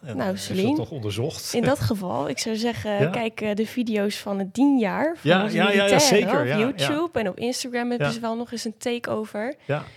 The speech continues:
Speaker 2: Ik zou zeggen, kijk daar eens naar.
Speaker 1: Ja.
Speaker 2: Eh, misschien vind je dat wel leuk. Misschien is het dienjaar echt iets voor haar in die
Speaker 1: Ja,
Speaker 2: zin.
Speaker 1: ik, ik, ik denk het eerlijk gezegd wel. Het zou, eh, wat dat betreft, eh, denk ik, eh, voor, voor, aan haar zeer bes-, wel besteed zijn, ja.
Speaker 2: Mhm. Oh, mooi.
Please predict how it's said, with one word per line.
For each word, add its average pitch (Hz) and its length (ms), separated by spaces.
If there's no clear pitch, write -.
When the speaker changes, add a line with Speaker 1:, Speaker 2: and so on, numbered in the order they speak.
Speaker 2:
Ik - 140
zou 208 80
zeggen, 208 220
kijk 190 220
daar 247 200
eens 330 160
naar. 233 200
Speaker 1:
Ja. 190 400
Speaker 2:
Eh, - 60
misschien 208 440
vind 208 140
je 208 60
dat 202 140
wel 196 120
leuk. 226 180
Misschien 247 260
is 247 80
het 233 140
dienjaar 247 280
echt 269 220
iets 208 160
voor 190 120
haar 254 260
in 220 100
die 180 100
Speaker 1:
Ja, 175 60
Speaker 2:
zin. 208 100
Speaker 1:
ik, 202 140
ik, 151 200
ik 208 260
denk 269 180
het 202 120
eerlijk 185 220
gezegd 131 220
wel. 123 380
Het 113 100
zou, 120 440
eh, 110 80
wat 117 80
dat 127 80
betreft, - 420
eh, 110 480
denk 117 200
ik, 113 240
eh, 110 100
voor, - 240
voor, - 180
aan 131 140
haar 127 280
zeer 151 300
bes-, - 300
wel 131 260
besteed 117 340
zijn, 90 320
ja. 104 160
Speaker 2:
Mhm. 233 240
Oh, 277 180
mooi. 202 360